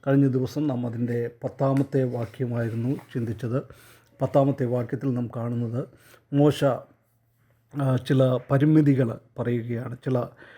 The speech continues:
ആ, നീക്കുപോക്കുകൾ പറയുകയാണ്. "എന്നെ കൊണ്ട് അതിന്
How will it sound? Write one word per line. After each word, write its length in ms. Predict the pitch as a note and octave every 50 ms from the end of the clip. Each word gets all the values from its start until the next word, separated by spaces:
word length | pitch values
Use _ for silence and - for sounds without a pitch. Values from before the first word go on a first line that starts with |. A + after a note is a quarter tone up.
| - - _ _ _ _ -
ആ, 160 | C3 B2+ B2
നീക്കുപോക്കുകൾ 760 | B2 C3+ D3+ E3+ E3 - F3 D3+ C#3+ D#3+ D3 C3 C#3+ C#3+ C3+ - -
പറയുകയാണ്. 440 | B2+ A#2+ A#2+ A2+ A#2 A#2 A2+ A2+ B2
"എന്നെ 240 | B2 B2+ C3+ C3
കൊണ്ട് 380 | C3 C3 A#2 A2 A#2 B2 C#3+ - - -
അതിന് 320 | B2 A2+ A#2+ B2 B2 B2